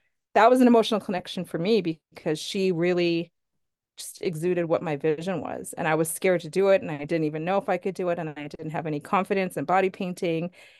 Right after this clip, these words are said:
And so we both had that kind of struggle together without even knowing it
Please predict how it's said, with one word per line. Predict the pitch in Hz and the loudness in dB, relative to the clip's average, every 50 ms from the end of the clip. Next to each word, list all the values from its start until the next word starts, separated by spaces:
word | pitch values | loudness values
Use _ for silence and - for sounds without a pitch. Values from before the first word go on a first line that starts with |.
| _ _ - | _ _ 2
And | 185 175 175 170 165 156 165 - _ _ _ | 4 6 6 6 4 0 -4 -6 _ _ _
so | - - - 202 | -4 2 2 4
we | 202 196 | 4 4
both | 180 - - 202 180 185 196 - | 2 2 2 4 4 4 4 2
had | - - 208 185 180 180 | -2 0 0 0 0 0
that | 165 151 147 143 - _ _ - - - - - _ _ _ _ _ _ _ | -2 -2 -2 -4 -6 _ _ -12 -12 -12 -12 -20 _ _ _ _ _ _ _
kind | - 196 180 | -6 -4 -4
of | 160 160 | -4 -6
struggle | - - - 190 175 170 170 170 170 | -8 0 4 4 4 4 4 0 -2
together | - 190 165 - 156 165 175 160 143 | -2 -4 -2 0 2 2 2 2 0
without | 165 170 202 175 175 165 160 | 0 2 2 2 2 2 -2
even | 180 170 180 175 170 | -4 -4 -4 -4 -4
knowing | 165 160 165 180 202 185 151 113 | -4 -2 -2 -2 -2 -4 -6 -6
it | 101 95 - - - - | -8 -8 -10 -12 -14 -16